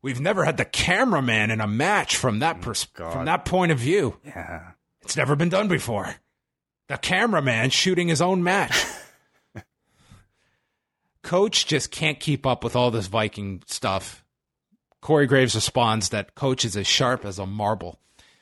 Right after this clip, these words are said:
Speaker 1: Um, the women had a decent match here. Um,
Speaker 2: Mm-hmm.
Speaker 1: went pretty long, six forty-three. Uh, highlights included Ember Moon hitting a Lope to the floor, and then the Eclipse was stopped when Liv Morgan distracted her,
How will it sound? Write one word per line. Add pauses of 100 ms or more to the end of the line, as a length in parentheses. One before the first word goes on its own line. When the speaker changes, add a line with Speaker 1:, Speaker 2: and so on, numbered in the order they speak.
(720)
Speaker 1:
Um, (480)
the
women
had
a
decent
match
here. (120)
Um,
Speaker 2:
Mm-hmm.
Speaker 1:
went
pretty
long,
six
forty-three. (380)
Uh,
highlights
included (140)
Ember
Moon
hitting
a
Lope (200)
to
the
floor, (260)
and
then
the
Eclipse
was
stopped
when
Liv
Morgan
distracted
her,